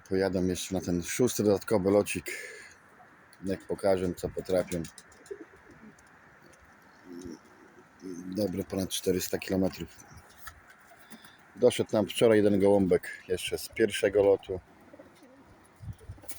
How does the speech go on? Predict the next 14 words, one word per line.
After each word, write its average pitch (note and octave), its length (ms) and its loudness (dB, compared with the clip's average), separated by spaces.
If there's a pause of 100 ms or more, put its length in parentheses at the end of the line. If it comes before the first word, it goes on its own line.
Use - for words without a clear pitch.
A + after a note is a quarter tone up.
(440)
Długo F2 380 0
go F2 100 2
nie F2 160 2
było. E2+ 280 2
Dzisiaj F2+ 340 -4
doszedł E2+ 340 -2
gołąbek E2+ 500 0
z - 400 -12
trzeciego F#2 640 0
lotu, F2+ 340 2
bo F#2 80 -6
patrzę - 360 -4
na F2 100 -2
listach, F2 420 -2